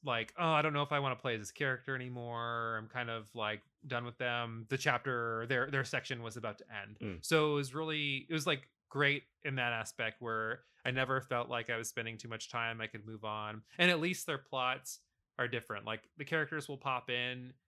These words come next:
Speaker 1: and, um, like, the characters will pop in and interact with each other in some capacity, but it wasn't anything, like, too, too repetitive in terms of their story.
Speaker 2: Yeah.
Speaker 1: Have you, like, have you, like,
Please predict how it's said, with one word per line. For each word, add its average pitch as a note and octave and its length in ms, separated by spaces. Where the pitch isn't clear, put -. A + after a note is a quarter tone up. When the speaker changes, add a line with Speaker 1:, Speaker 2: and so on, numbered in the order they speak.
Speaker 1:
and, A#2 520
um, A2 500
like, A#2+ 240
the C3+ 80
characters C#3+ 240
will C3+ 80
pop C3 240
in B2+ 80
and B2 60
interact A#2 300
with A#2+ 100
each A2+ 100
other A2 160
in G#2+ 100
some C3+ 160
capacity, G#2 800
but A2 320
it C3 100
wasn't A#2+ 320
anything, A2+ 480
like, G2 300
too, - 260
too C3 140
repetitive A2 440
in G2+ 60
terms G2 280
of F#2 100
their G2+ 160
story. - 440
Speaker 2:
Yeah. A#2 160
Speaker 1:
Have D3 120
you, C#3+ 540
like, C3+ 180
have C3+ 140
you, D3 140
like, C3 240